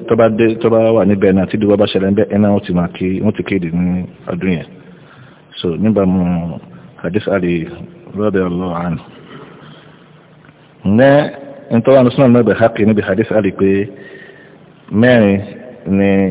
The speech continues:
ó ní kí wọ́n kí, tí wọn ò ṣe tafsir, tí wọn ò sọ yẹn pé méjì, rákà méjì fún tahiyatul masjid,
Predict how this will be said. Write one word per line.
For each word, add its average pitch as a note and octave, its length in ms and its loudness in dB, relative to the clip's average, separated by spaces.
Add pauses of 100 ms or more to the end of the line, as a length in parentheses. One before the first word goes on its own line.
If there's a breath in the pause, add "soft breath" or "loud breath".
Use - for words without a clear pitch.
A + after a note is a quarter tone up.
(880)
ó - 100 0
ní G#2 120 2
kí - 140 -6
wọ́n G#2 240 2
kí, A2 160 -2 (1500 loud breath)
tí A2+ 180 -2 (380)
wọn G#2+ 200 0
ò F#2 40 -2
ṣe - 120 0
tafsir, F#2+ 420 0
tí G2+ 100 -2
wọn G2 140 2
ò F2 40 -2
sọ - 240 -4
yẹn A2+ 200 4
pé A#2 180 4 (840 loud breath)
méjì, A#2+ 480 2 (580)
rákà A#2 420 0
méjì G#2+ 340 2 (400)
fún A#2 200 -2
tahiyatul G#2+ 400 2
masjid, F#2+ 400 -2